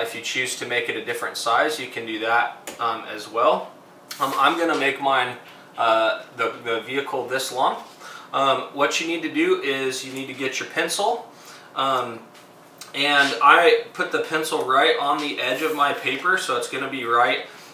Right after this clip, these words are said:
um, at the top or the bottom of my paper. In this case, I just want it to be as close to me as possible.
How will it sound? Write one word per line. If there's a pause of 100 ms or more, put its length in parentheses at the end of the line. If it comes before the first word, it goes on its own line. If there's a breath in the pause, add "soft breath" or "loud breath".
um,
at
the
top
or
the
bottom
of
my
paper.
In
this
case,
I
just
want
it
to
be
as
close
to
me
as
possible.